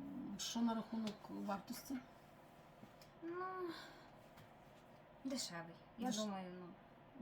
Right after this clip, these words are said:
Speaker 2: не, не супер дорогий такий.
Speaker 1: Просто солодкі
Speaker 2: Вже
Speaker 1: цукерки.
Speaker 2: чую трошечки навіть якоїсь пудри, м-, можливо.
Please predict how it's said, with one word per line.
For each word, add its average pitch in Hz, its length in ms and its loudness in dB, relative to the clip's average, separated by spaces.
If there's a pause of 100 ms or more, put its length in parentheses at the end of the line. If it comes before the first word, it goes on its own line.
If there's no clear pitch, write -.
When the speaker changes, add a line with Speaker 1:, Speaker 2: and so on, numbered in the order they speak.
Speaker 2:
не, 262 220 12
не 208 180 4
супер 180 300 -2 (100)
дорогий 190 300 -4
такий. - 300 -8 (840)
Speaker 1:
Просто 254 260 10
солодкі 233 380 6
Speaker 2:
Вже - 120 0
Speaker 1:
цукерки. 311 260 10
Speaker 2:
чую 302 580 8 (440)
трошечки 240 680 4
навіть 226 420 4 (2000)
якоїсь - 340 -2 (120)
пудри, 220 280 6
м-, 269 320 8
можливо. 233 540 2